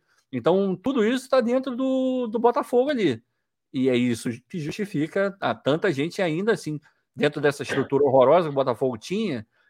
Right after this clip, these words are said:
querer ser presidente. O Durcésio, ele entra e a cabeça dele muda, ele muda a visão do clube. Isso, porra,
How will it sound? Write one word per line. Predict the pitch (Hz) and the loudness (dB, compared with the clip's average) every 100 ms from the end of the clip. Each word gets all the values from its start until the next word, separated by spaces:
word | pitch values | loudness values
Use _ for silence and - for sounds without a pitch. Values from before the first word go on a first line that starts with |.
| _ | _
querer | 139 135 139 | 6 6 4
ser | 165 | 0
presidente. | 180 190 202 156 131 | 0 0 -2 -4 -4
O | |
Durcésio, | 127 - 123 117 | -8 -2 -2 0
ele | 135 156 139 | -2 -2 -2
entra | 165 196 208 220 _ _ - | -2 -4 -6 -8 _ _ -6
e | 120 | -2
a | 117 | 2
cabeça | 113 117 131 | 2 2 0
dele | 123 170 | 0 0
muda, | 160 185 139 | 0 0 0
ele | 117 131 | -2 -2
muda | 147 185 | -2 -2
a | 180 | -2
visão | 147 156 185 | -4 -6 -6
do | 220 | -6
clube. | 165 127 117 | -4 -4 -4
Isso, | 135 165 160 | -6 -10 -10
porra, | 165 131 | -4 -2